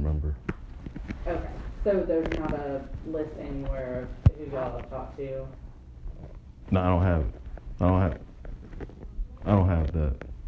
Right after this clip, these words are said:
Speaker 2: Okay.
Speaker 1: Yeah, I don't, I don't
Speaker 2: Um,
Speaker 1: have that, and, and I don't,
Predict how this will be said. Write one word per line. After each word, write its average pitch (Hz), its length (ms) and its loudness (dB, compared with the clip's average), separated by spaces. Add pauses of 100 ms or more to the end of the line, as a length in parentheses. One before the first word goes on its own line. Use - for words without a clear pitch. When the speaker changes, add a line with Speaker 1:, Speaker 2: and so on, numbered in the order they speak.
(540)
Speaker 2:
Okay. - 200 0 (680)
Speaker 1:
Yeah, 76 160 4 (240)
I 95 100 6
don't, 95 100 8
I - 300 6
don't 98 60 8
Speaker 2:
Um, 95 100 8
Speaker 1:
have 98 220 6
that, 92 180 6
and, 85 240 6
and 87 220 6
I 87 80 8
don't, 87 340 4